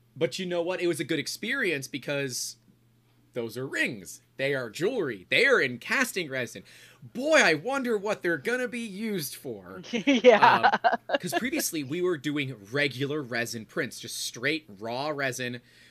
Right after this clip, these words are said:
Speaker 1: for burnout. And you can sometimes, if you can heat it hot enough, completely and cleanly burn out regular resin. But with
Speaker 2: You
Speaker 1: the
Speaker 2: gotta
Speaker 1: amount of
Speaker 2: kill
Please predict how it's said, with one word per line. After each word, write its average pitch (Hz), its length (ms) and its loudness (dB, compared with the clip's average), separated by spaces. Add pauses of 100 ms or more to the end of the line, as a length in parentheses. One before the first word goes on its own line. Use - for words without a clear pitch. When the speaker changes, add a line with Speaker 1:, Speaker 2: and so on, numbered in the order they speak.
Speaker 1:
for 151 400 0
burnout. 180 560 -2
And 175 120 2
you 170 140 -4
can 226 580 -4 (160)
sometimes, 139 1040 -6
if 131 140 -8
you 151 80 -10
can 131 120 -16
heat 180 320 -8
it 202 140 0
hot 170 280 -2
enough, - 400 -8 (540)
completely 190 800 -6
and 175 180 -4
cleanly 190 560 -2
burn 131 260 -4
out 143 180 -6
regular 101 360 -10
resin. 143 320 -6 (2250)
But 156 200 0
with 151 100 -4
Speaker 2:
You 175 60 -10
Speaker 1:
the 170 40 0
Speaker 2:
gotta 165 100 4
Speaker 1:
amount 160 240 -4
of 151 80 -2
Speaker 2:
kill - 80 -8